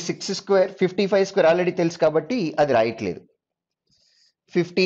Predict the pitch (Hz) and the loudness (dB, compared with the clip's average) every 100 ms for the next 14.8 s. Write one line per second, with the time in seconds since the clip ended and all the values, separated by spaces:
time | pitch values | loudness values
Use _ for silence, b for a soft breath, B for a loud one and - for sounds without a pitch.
0 | 165 143 165 202 - 175 180 180 - _ | 2 0 0 -4 -2 0 0 -4 -14 _
1 | _ _ _ _ _ _ _ _ _ _ | _ _ _ _ _ _ _ _ _ _
2 | _ _ _ _ - - - - 190 185 | _ _ _ _ -12 -8 -8 -2 -2 2
3 | 196 196 - 180 170 - - _ _ _ | 2 2 0 2 0 -2 -18 _ _ _
4 | _ _ _ _ _ _ _ _ _ _ | _ _ _ _ _ _ _ _ _ _
5 | _ _ _ - 160 - 190 190 143 - | _ _ _ -12 -10 -4 -2 -2 -6 -8
6 | 175 - 170 143 139 - _ _ _ _ | -8 -4 0 0 -2 -10 _ _ _ _
7 | _ _ _ _ _ - 151 - 180 170 | _ _ _ _ _ -14 -14 -6 -2 0
8 | 135 147 170 - 151 127 123 - _ _ | 2 0 -2 -4 0 2 0 -6 _ _
9 | _ _ _ _ _ _ _ _ - - | _ _ _ _ _ _ _ _ -20 -4
10 | 151 147 160 151 151 139 - - 107 139 | -2 0 -2 -2 -2 -4 -8 -12 -4 -2
11 | 156 165 - 110 113 - - _ _ _ | -2 -6 -4 -2 -2 -4 -18 _ _ _
12 | _ _ _ - 117 113 165 147 101 104 | _ _ _ -8 -6 -4 -4 -4 -4 -4
13 | 104 170 107 - - 110 98 - 90 - | -6 -6 -6 -10 -12 -10 -10 -10 -12 -8
14 | - 170 196 180 170 165 147 | -2 0 2 0 0 -2 -6